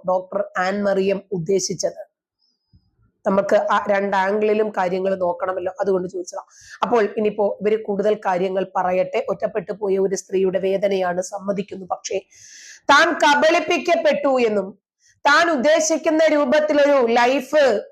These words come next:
ഈ യുവാവിന് തരാൻ നൽകില്ല എന്നും മനസ്സിലാക്കിയപ്പോൾ തന്നെ പിന്മാറാൻ, ഒതുങ്ങി മാറിപ്പോകാൻ, മറ്റൊരു ലൈഫിലേക്ക് പോകാൻ ഒരുപാട് സാധ്യതകൾ ഉണ്ടായിരുന്നില്ലേ?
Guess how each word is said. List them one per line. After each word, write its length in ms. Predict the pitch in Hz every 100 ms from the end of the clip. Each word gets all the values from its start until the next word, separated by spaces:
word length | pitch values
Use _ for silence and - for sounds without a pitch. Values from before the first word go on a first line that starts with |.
| 233
ഈ 40 | 277
യുവാവിന് 520 | 269 233 285 294 277 277 247
തരാൻ 260 | 226 262 277 233
നൽകില്ല 380 | 240 233 277 277 269 254
എന്നും 180 | 247 233
മനസ്സിലാക്കിയപ്പോൾ 880 | 220 226 - 240 220 220 214 202 202 185
തന്നെ 220 | 202 180 - _ _ _ _ _ _ _ -
പിന്മാറാൻ, 500 | 208 208 190 196 170 - _ _ _ - _ _ _ _ _ _
ഒതുങ്ങി 400 | 220 214 247 247 233
മാറിപ്പോകാൻ, 640 | 226 226 240 233 214 220 190 175 -
മറ്റൊരു 320 | 208 208 220 214
ലൈഫിലേക്ക് 640 | 202 208 208 226 220 214 214 202
പോകാൻ 340 | 196 185 208 190 170 _ _ _ _ 214
ഒരുപാട് 440 | 190 190 190 185 185
സാധ്യതകൾ 560 | 190 180 190 180 185 180 180
ഉണ്ടായിരുന്നില്ലേ? 640 | 160 156 165 190 196